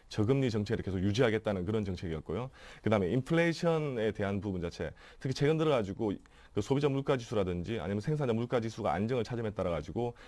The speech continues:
인플레이션에 대한 그런 압박 부분 자체가 좀 많이 저하되어 있기 때문에 실질적으로 그 에프알 할 수 있는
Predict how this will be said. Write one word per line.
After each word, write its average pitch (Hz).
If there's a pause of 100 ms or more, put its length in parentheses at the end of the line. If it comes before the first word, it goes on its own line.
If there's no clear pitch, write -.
(180)
인플레이션에 156
대한 101
그런 95
압박 127
부분 117
자체가 98
좀 82
많이 85
저하되어 110
있기 90
때문에 82 (260)
실질적으로 135
그 87
에프알 117
할 120
수 113
있는 95